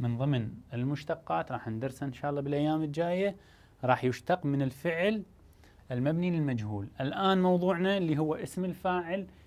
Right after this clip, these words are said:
يشتق من الفعل المبني للمعلوم. آه، درسنا لهذا اليوم يكون، يتكون من جزئين.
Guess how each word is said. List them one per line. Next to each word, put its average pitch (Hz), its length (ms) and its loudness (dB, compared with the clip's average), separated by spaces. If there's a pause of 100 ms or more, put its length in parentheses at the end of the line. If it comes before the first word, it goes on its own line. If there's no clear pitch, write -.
(120)
يشتق 165 420 -2
من 143 220 2
الفعل 139 600 -2
المبني 160 840 0 (340)
للمعلوم. 139 1160 6 (1000)
آه، 143 280 4
درسنا 208 420 4
لهذا 190 260 2
اليوم 185 320 0
يكون، 185 600 0
يتكون 165 500 0
من 160 180 2
جزئين. 147 640 2